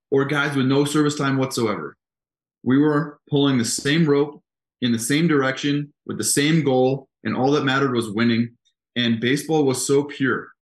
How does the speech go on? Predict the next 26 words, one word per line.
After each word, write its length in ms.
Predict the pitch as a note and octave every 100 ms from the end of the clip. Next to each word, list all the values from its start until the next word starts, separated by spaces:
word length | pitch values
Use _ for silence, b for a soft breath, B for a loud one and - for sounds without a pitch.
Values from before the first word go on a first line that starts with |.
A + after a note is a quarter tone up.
| _
and 80 | A#2+
it 40 | B2+
was 160 | A#2
so 200 | - C#3+
fun. 420 | D3 - B2 F2 - _ -
Uh, 280 | G2+ F#2+ E2+
and 220 | - A2+ A#2+
we 100 | B2
got 180 | C3
to 80 | C#3
spend 260 | C3+ C#3 C3+
all 100 | C3
that 140 | C3
time 280 | - C3 B2+
together 500 | A#2+ A2+ G#2+ G#2+ A2 - _ _ _
in 180 | C#3 C#3+
Korea, 500 | C#3+ B2+ B2 G#2+ F#2
in 180 | G#2+ B2
Japan, 640 | B2+ - A#2+ A2 F#2+ E2+ -
proving 280 | F#3+ G3 F#3+
people 280 | F3+ D#3 B2
wrong 360 | A#2+ G3+ -
and 120 | G#2 G2+
proving 260 | C3+ C3+
ourselves 360 | B2 A#2 A#2 G2
right. 320 | G2+ F#2+ D#2+